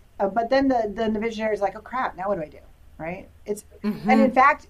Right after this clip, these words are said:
Speaker 1: and in fact, in hiring, it happens, it happens when we, uh, there's a role that I talk about people hiring. It's called the second in command. And,
Speaker 2: Mm-hmm.
Speaker 1: um,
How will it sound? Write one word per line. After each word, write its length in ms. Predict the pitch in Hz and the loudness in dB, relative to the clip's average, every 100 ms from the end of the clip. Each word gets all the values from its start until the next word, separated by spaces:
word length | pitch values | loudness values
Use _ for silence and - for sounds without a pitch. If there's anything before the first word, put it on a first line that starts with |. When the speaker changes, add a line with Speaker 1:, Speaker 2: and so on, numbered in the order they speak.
| - | -8
Speaker 1:
and 100 | 233 | -4
in 140 | 214 | -2
fact, 260 | 202 220 214 | 0 0 0
in 120 | 214 | -6
hiring, 640 | 196 214 262 294 170 170 180 | -4 -2 0 -2 -4 -6 -8
it 120 | 202 202 | -6 0
happens, 500 | 208 202 208 202 - - - - | 0 2 -2 -6 -10 -20 -14 -6
it 120 | 247 | -4
happens 480 | 240 311 370 349 330 | -2 -4 -2 -6 -4
when 240 | 226 226 | -2 -2
we, 160 | 220 202 - - | -2 -8 -12 -14
uh, 80 | - | -6
there's 220 | 202 196 | -2 -2
a 60 | 185 | -2
role 340 | 185 214 226 | -2 0 0
that 140 | 254 208 | 2 2
I 140 | 196 | 2
talk 340 | 202 - 180 180 | 0 -4 -6 -6
about 340 | 170 160 160 | -8 -8 -8
people 240 | - 180 160 | -8 -10 -10
hiring. 320 | 175 160 160 | -10 -10 -10
It's 100 | 156 | -16
called 220 | - 170 | -14 -14
the 60 | 170 | -12
second 380 | - 175 165 165 | -8 -8 -8 -10
in 100 | 156 | -12
command. 540 | 151 139 110 - - - - - - | -14 -14 -14 -20 -20 -20 -20 -18 -4
And, 480 | 202 196 190 185 180 | 0 2 0 -4 -4
Speaker 2:
Mm-hmm. 420 | - 185 170 156 | -2 -2 -2 -4
Speaker 1:
um, 160 | 156 | -10